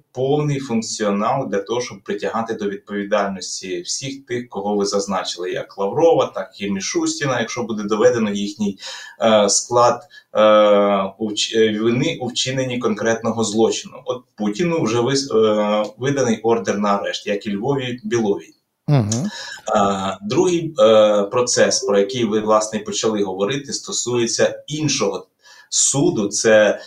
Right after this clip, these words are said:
Speaker 1: спеціальний трибунал з питань агресії, про який
Speaker 2: Так.
Speaker 1: говорить Україна. І це процес, який на сьогоднішній день можна вважати політичним процесом. Він був започаткований в минулому році. Зараз до нього долучилися, наскільки я пам'ятаю, двадцять чотири держави, які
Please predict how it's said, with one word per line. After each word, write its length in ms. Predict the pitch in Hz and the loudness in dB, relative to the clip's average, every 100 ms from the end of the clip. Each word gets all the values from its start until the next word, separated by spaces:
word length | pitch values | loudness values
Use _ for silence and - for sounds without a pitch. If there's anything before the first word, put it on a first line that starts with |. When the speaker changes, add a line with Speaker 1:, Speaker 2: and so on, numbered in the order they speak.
| - | -4
Speaker 1:
спеціальний 720 | - - 113 - 127 143 139 120 | -4 -2 -2 4 4 4 2 0
трибунал 500 | 113 101 104 123 123 | 0 0 2 2 2
з 100 | - | -2
питань 440 | 110 - 113 113 - | -4 0 2 2 -2
агресії, 680 | 110 110 117 113 - - | -4 0 2 2 0 -4
про 180 | - 95 | -6 -4
який 140 | 90 - 127 127 | -4 0 0 0
Speaker 2:
Так. 40 | 107 | -2
Speaker 1:
говорить 400 | 101 110 113 101 | -2 0 0 -4
Україна. 680 | - 98 101 98 147 156 120 101 | -8 -4 -2 0 -2 -2 -2 -2
І 340 | 104 101 98 98 101 - | 0 0 -2 -10 -16 -12
це 160 | - 127 | 0 0
процес, 560 | - 120 - 131 - | 2 0 4 4 2
який 440 | 110 104 107 101 101 | -2 -4 -4 -4 -4
на 80 | 101 | -6
сьогоднішній 600 | 101 107 107 101 101 104 | -4 -2 -2 -2 -4 -2
день 220 | 104 104 | 0 0
можна 260 | 101 101 101 | 0 -2 -4
вважати 500 | 98 101 101 98 - | -4 0 0 0 -4
політичним 600 | - 98 - 151 - 147 120 | -6 -4 -6 -8 -6 -6 -4
процесом. 600 | 110 - 98 - - - - - - - | -4 0 0 0 -6 -12 -20 -20 -20 -2
Він 160 | 113 110 | 0 2
був 140 | 127 | 2
започаткований 800 | 113 117 - 101 - 117 107 104 | 0 0 -4 -6 2 2 4 2
в 60 | 98 | 2
минулому 500 | 101 107 104 98 98 | 0 0 0 0 0
році. 340 | 135 165 - | 0 0 -2
Зараз 380 | 98 113 110 95 | 0 2 2 0
до 80 | 104 | -2
нього 280 | 107 98 98 | -2 -2 -2
долучилися, 720 | 98 98 - 104 101 98 98 | -4 -4 -6 -4 -4 -4 -6
наскільки 440 | 92 - 95 - | -8 -10 -12 -8
я 60 | 92 | -8
пам'ятаю, 460 | 98 98 104 101 | -4 -4 2 2
двадцять 360 | 98 104 104 - | 4 0 0 -6
чотири 380 | - - 98 98 | -8 -4 -4 -2
держави, 560 | 95 95 104 101 95 90 | -4 -2 2 2 2 -4
які 420 | 90 - 101 | -8 -6 -4